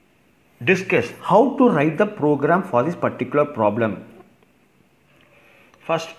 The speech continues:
clear all, then C L C, by which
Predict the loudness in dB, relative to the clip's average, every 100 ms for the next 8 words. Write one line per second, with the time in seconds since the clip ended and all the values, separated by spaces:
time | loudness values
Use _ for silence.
0 | -6 0 2 2 2 2 -2 -14 -20 -20
1 | _ -8 -6 -4 -6 -2 0 0 -2 -6
2 | -6 -8 -14 -4 0 2 0 -2